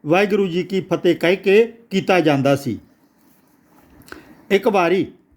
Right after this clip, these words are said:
ਅਕਾਲ ਤਖਤ ਸਾਹਿਬ ਦੇ ਜਥੇਦਾਰ ਅਕਾਲੀ ਫੂਲਾ ਸਿੰਘ ਮਹਾਰਾਜਾ ਰਣਜੀਤ ਸਿੰਘ ਨੂੰ ਤਨਖਾਹੀਆ ਕਰਾਰ ਦੇ ਦਿੱਤਾ। ਕਹਿੰਦੇ ਨੇ ਉਸ ਸਮੇਂ ਮਹਾਰਾਜਾ ਆਪਣੀ ਰਾਜੀ,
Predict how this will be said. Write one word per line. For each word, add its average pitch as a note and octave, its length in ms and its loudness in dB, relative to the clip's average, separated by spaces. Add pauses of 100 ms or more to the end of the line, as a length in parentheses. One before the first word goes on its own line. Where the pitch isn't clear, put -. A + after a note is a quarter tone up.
ਅਕਾਲ F3+ 320 0
ਤਖਤ G3+ 240 -2
ਸਾਹਿਬ A3+ 280 0
ਦੇ G3 160 2
ਜਥੇਦਾਰ E3+ 600 0 (960)
ਅਕਾਲੀ G3 400 0
ਫੂਲਾ F#3 400 0
ਸਿੰਘ F#3+ 280 -2 (760)
ਮਹਾਰਾਜਾ F3+ 520 2
ਰਣਜੀਤ F#3+ 400 -2
ਸਿੰਘ A3 220 0
ਨੂੰ F3+ 260 -2 (440)
ਤਨਖਾਹੀਆ G3+ 540 0
ਕਰਾਰ F3+ 340 0
ਦੇ D#3 180 2
ਦਿੱਤਾ। C3+ 380 -4 (440)
ਕਹਿੰਦੇ G#3+ 320 4
ਨੇ D3 200 -2 (340)
ਉਸ A3 200 0
ਸਮੇਂ F#3+ 360 0 (280)
ਮਹਾਰਾਜਾ F3+ 680 2
ਆਪਣੀ F#3+ 460 0
ਰਾਜੀ, E3 480 0